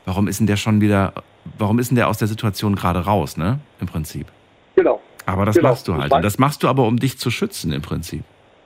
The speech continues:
Speaker 2: Das ist, das ist Überspielen von die eigenen Gefühle. Also
Speaker 1: Ja.
Speaker 2: das, ich, ich weiß es selber, aber ich, ich komme da nicht aus meiner Haut raus. Und,
Speaker 1: Ja.
Speaker 2: ähm,
Speaker 1: Gut, wenn man das weiß, also wenn, wenn ich das zum Beispiel jetzt von dir wüsste, ich glaub, dann könnte ich, dann könnte ich dir das gar nicht böse nehmen, wenn ich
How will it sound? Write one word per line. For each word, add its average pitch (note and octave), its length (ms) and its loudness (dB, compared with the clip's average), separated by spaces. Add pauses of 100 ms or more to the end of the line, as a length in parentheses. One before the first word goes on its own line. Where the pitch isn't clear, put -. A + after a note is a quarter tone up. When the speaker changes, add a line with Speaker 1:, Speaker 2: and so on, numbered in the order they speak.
(1200)
Speaker 2:
Das D#3+ 140 2
ist, G#3+ 200 2
das D#3+ 120 4
ist F3 140 4
Überspielen A3 640 2
von G3+ 180 2
die F#3+ 100 6
eigenen F#3+ 280 6
Gefühle. F#3 440 6
Also - 120 8
Speaker 1:
Ja. - 60 4
Speaker 2:
das, D4+ 100 4 (160)
ich, - 180 -2
ich E4 140 4
weiß G3 220 4
es F#3+ 100 4
selber, A#3+ 360 4 (380)
aber D#3+ 260 4
ich, D3+ 180 2
ich E3 160 2
komme G#3 140 2
da G#3 100 4
nicht F#3+ 140 4
aus F#3 120 2
meiner F3 160 4
Haut G#3 220 2
raus. B2 200 4
Und, B2 160 -2
Speaker 1:
Ja. E2 160 -2 (360)
Speaker 2:
ähm, D#3 440 4 (480)
Speaker 1:
Gut, C#3 160 2
wenn D3 120 4
man F3 140 2
das B2 240 -2
weiß, F2 300 0
also G2+ 240 -2
wenn, A2+ 220 2
wenn G#2 140 -2
ich - 100 -12
das A2+ 120 -6
zum G#2+ 140 -2
Beispiel G2 240 0
jetzt F#2+ 120 -4
von F#2 160 -4
dir F#2+ 200 -2
wüsste, G2+ 400 -8 (800)
ich - 120 -10
glaub, F#2 140 -4
dann F2 160 -2
könnte F#2+ 180 -2
ich, F#2 100 -4
dann F#2 200 -4
könnte A#2 260 0
ich A2 60 -6
dir - 120 -8
das D2 160 -4
gar D#2 180 -6
nicht D#2 200 -8
böse F2+ 240 -4
nehmen, E2 240 -4
wenn F2+ 120 -2
ich E2+ 200 -8